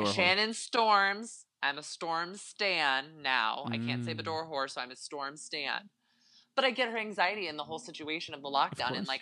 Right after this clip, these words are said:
Speaker 2: I'm, I'm with her, you know what I mean? And for her then to have someone challenging her on that and then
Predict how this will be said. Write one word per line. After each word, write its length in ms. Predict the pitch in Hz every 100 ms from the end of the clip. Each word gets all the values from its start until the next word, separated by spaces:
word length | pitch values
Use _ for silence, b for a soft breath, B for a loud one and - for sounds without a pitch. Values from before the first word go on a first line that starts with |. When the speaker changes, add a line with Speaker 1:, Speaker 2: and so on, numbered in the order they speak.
| -
Speaker 2:
I'm, 380 | 143 165 170 175 151
I'm 140 | 170
with 160 | 165 -
her, 180 | 131 120
you 120 | 135
know 80 | 143
what 120 | 139 139
I 100 | 135
mean? 240 | 135 143 - 143 135 127
And 160 | 131 - - _ _ _ _
for 160 | - 151
her 300 | 165 160 160
then 180 | 156
to 80 | 151
have 580 | - 135 131 123 123 - -
someone 320 | - 143 135
challenging 460 | - 135 139 170 175
her 120 | 180
on 160 | 175 175
that 220 | 185 -
and 100 | 143
then 140 | 139